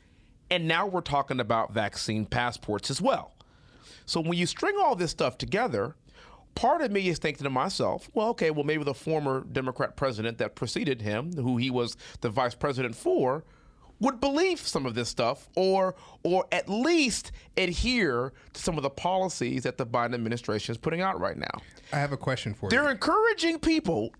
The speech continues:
Speaker 1: even when you've had the vaccine, to wear a mask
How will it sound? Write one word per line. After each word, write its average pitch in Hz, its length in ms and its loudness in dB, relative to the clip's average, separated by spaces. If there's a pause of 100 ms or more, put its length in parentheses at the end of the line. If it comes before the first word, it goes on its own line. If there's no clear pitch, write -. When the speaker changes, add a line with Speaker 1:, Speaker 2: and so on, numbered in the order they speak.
(100)
Speaker 1:
even 359 360 2
when 311 180 2
you've 277 160 2
had 240 220 2
the 233 80 2
vaccine, 202 760 0 (1400)
to 262 100 2
wear 269 180 4
a 277 40 2
mask - 580 -2